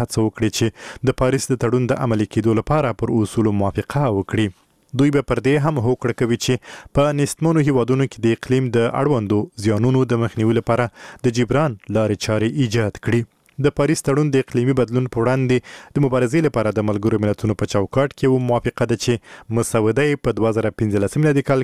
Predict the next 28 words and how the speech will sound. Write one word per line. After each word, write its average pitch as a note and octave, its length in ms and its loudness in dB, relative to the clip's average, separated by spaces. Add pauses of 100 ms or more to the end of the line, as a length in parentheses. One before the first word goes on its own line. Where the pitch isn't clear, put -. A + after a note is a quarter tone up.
کې C3 120 2 (500)
جوړه G2 200 0 (100)
سوې G2 280 -2
ده. F#2+ 60 -6 (960)
د D3 120 2
جرمني D#3+ 300 2
د D#3+ 140 0
پلازمینې C3 400 0 (100)
برلین C3 400 -2 (100)
له A#2+ 200 0
ستاسي B2 480 0
موزیم G#2 360 0
څخه A2+ 440 -2
غلا C3+ 160 2 (100)
سوې G2 320 -2
ده. G#2 60 -2 (380)
پولیس A#2+ 260 2
وایي A#2 220 2
چې A2+ 140 0
د G#2+ 100 0
کمونیزم A2 480 0
د G2+ 80 0
مهال G#2+ 320 2 (320)
له C3+ 140 2
دغه C3+ 180 0
موزیم B2 380 0
څخه B2+ 280 -2
غلا A#2+ 160 2